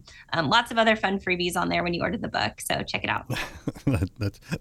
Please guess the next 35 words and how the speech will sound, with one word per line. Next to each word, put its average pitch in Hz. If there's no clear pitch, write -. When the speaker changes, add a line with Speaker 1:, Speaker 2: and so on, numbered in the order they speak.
Speaker 2:
that's, -
that's 135
good. 135
You, 135
you, 151
you 151
do 180
know 127
your 95
stuff. -
You 165
have 180
been 120
through 147
this 135
<laughs> -
'cause 135
that's 214
half 180
the 143
battle 175
sometimes. 117
If 127
you're 170
not 165
presenting 156
a 139
unified 139
front 156
to 139
your 117
kids, 143
you 139
are 98
toast. -